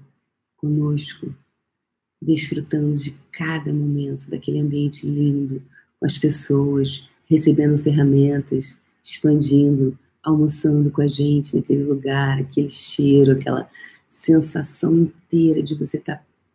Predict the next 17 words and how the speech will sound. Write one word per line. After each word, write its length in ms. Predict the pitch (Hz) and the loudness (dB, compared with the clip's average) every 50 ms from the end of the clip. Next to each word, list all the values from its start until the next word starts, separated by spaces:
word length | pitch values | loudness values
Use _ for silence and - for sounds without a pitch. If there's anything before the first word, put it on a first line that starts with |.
| _ _ _ _ _ _ _ _ _ | _ _ _ _ _ _ _ _ _
fazer 540 | - 180 180 180 165 160 175 185 185 185 - - | -2 0 0 0 0 2 4 4 4 2 -2 -2
parte. 640 | 170 156 156 156 151 143 139 - - - - - - _ _ _ _ _ _ _ _ _ _ _ _ _ _ _ _ _ _ _ _ _ _ _ _ _ _ _ _ _ _ _ _ _ _ _ _ _ _ _ _ _ _ _ - - - - - - - | -2 0 2 0 0 -2 -6 -10 -14 -10 -10 -10 -12 _ _ _ _ _ _ _ _ _ _ _ _ _ _ _ _ _ _ _ _ _ _ _ _ _ _ _ _ _ _ _ _ _ _ _ _ _ _ _ _ _ _ _ -18 -16 -14 -12 -12 -8 -4
Isso 300 | - 196 185 - - 175 | -2 -2 -2 -2 -4 -8
ser 640 | - - - - - 180 180 180 180 - - - - | -8 -10 -12 2 6 6 8 8 6 4 0 -8 -12
parte 540 | _ - 151 147 143 135 - - - - - | _ -8 -6 -4 -4 -6 -8 -12 -16 -20 -20
sua. 480 | - - - - 139 135 135 131 - - _ _ _ _ _ _ _ _ _ _ _ _ _ _ | -20 -14 -8 -6 -4 -4 -4 -6 -8 -10 _ _ _ _ _ _ _ _ _ _ _ _ _ _
Ser 380 | - - - 165 147 - - - | -16 0 0 0 0 0 -2 2
tão 200 | 185 185 196 185 | 4 6 6 8
natural 480 | 185 175 175 175 165 156 151 143 143 | 6 6 4 2 0 -2 0 -2 -2
para 220 | 143 143 143 139 139 | -4 -4 -4 -2 0
você 360 | 139 135 135 - - 147 143 | -2 -2 -2 0 -2 -2 -2
quanto 280 | 139 147 143 147 - | -2 -6 -8 -8 -6
o 40 | 151 | -4
ar 220 | 135 139 139 135 - | -4 -2 -4 -4 -6
que 80 | - 135 | -6 -4
você 320 | 135 131 131 - - 131 | -4 -4 -4 -4 -4 -4
respira. 600 | 131 127 135 - - _ - - - - - 135 | -4 -4 -8 -12 -14 _ -4 -2 -2 -2 -2 -6